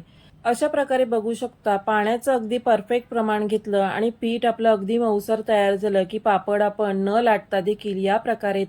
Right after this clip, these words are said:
तयार करू शकतो. आता जर आपल्याला प्रेस करून देखील हा पापड तयार करायचा नसेल, तर याच पद्धतीने प्लास्टिकच्या पेपरचा वापर करून हाताने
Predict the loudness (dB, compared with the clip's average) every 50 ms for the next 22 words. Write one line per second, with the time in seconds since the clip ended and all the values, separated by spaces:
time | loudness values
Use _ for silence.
0 | -2 -2 0 0 0 0 -2 -2 -4 -4 -4 -4 -4 -6 -8 -10 -12 -10 -10 -10
1 | -10 -10 -12 -20 -20 -20 -20 -20 -20 -12 0 0 0 2 4 2 2 2 2 2
2 | 2 4 4 4 2 2 2 0 0 0 0 0 -2 0 0 0 0 -2 -4 -2
3 | 0 0 2 0 0 0 -2 -2 -2 -2 -2 -2 0 2 0 0 2 0 -2 -2
4 | 0 2 2 2 2 0 -2 -2 0 0 0 0 0 -2 -2 -2 -2 -4 -2 -4
5 | -4 -2 -2 -4 -2 0 2 2 0 0 -2 -6 -6 -2 -2 -4 -2 -2 -4 -4
6 | -2 -2 -2 -2 -2 -4 -8 -4 -4 -4 -2 -2 -2 0 -2 -2 -2 0 -2 0
7 | 0 0 0 0 -2 -4 -4 -4 -4 -2 -2 0 0 -2 -4 -12 -20 -20 -20 -20
8 | -20 -4 0 0 0 2 2 0 0 0